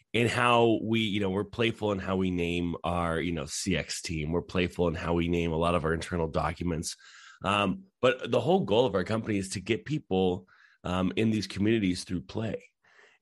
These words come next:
And we build communities through play, and it's really impactful when you hear that. And so we do the same thing with our, with our teams. Um, I w-, you know, it's, it's funny. I mean, we actually get together quite often just to play games as a team,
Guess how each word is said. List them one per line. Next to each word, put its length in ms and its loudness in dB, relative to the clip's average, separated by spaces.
And 600 2
we 180 2
build 420 4
communities 380 -2
through 120 -8
play, 380 0
and 160 0
it's 280 -4
really 260 4
impactful 500 -2
when 140 2
you 60 0
hear 140 2
that. 140 4
And 140 2
so 480 4
we 140 -2
do 120 0
the 120 -2
same 300 0
thing 200 -2
with 180 -4
our, 80 0
with 160 -4
our 80 -4
teams. 600 -8
Um, 320 -4
I 60 4
w-, 200 2
you 120 4
know, 80 4
it's, 140 -2
it's 200 0
funny. 220 6
I 40 8
mean, 220 4
we 100 4
actually 300 2
get 200 0
together 320 0
quite 320 2
often 360 0
just 200 -10
to 80 -4
play 260 2
games 300 2
as 240 0
a 40 0
team, 320 2